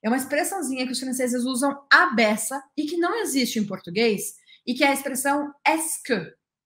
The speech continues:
Est-ce que. Eu vou tirar por quê? Porque quando vocês veem essa palavra escrita, às vezes vocês, oi, trava, porque ela parece estranha escrita,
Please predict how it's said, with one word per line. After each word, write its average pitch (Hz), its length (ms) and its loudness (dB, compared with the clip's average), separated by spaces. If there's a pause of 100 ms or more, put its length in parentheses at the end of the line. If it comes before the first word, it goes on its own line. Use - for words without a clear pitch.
(160)
Est-ce 320 380 2
que. 165 420 -4 (340)
Eu 226 80 -2
vou 302 80 4
tirar 320 380 4
por 339 120 -4
quê? 277 140 0
Porque - 160 -8
quando 320 160 -2
vocês 311 300 0
veem 269 220 2
essa 403 160 -2
palavra 247 320 2
escrita, 269 300 -4
às 226 80 -2
vezes 233 260 0
vocês, 233 440 -2
oi, 339 340 6
trava, 240 500 2
porque 240 420 -4
ela 233 160 0
parece 233 320 -2
estranha 180 720 -2
escrita, 185 640 -8